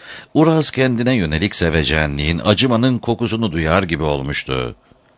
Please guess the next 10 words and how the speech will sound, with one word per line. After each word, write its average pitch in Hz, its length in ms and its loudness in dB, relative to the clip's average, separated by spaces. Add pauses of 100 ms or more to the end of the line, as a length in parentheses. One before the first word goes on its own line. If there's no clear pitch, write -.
(520)
"Nerelerde 110 560 8
geziyordun?" 85 640 2
diye 78 140 0
sordu. 67 500 -4 (220)
"Hiçbir 120 240 2
şey 120 240 6
belli 104 240 4
etmeyen 82 500 0
bir 82 120 -2
sesle." 69 600 -2